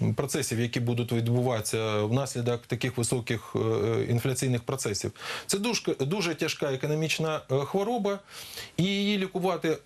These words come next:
одними тільки, е, е, новими, е, кредитами неможливо.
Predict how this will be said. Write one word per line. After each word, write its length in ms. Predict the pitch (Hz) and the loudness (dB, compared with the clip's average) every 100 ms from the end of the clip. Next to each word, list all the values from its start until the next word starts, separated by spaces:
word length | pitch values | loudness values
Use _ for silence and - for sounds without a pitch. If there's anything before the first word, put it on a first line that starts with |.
| - | -4
одними 500 | 143 147 175 160 151 | -2 0 2 2 0
тільки, 680 | - 175 143 147 139 139 127 | -2 -4 0 0 2 2 0
е, 40 | 127 | 2
е, 520 | 127 123 113 - 117 120 120 117 | 4 4 2 0 0 2 4 4
новими, 540 | 127 170 156 143 135 131 - | 2 2 0 2 0 0 0
е, 160 | 123 117 | 0 2
кредитами 600 | 151 156 220 185 165 151 | -2 -2 -2 -2 0 0
неможливо. 680 | 170 190 147 147 117 98 | 0 0 0 0 0 0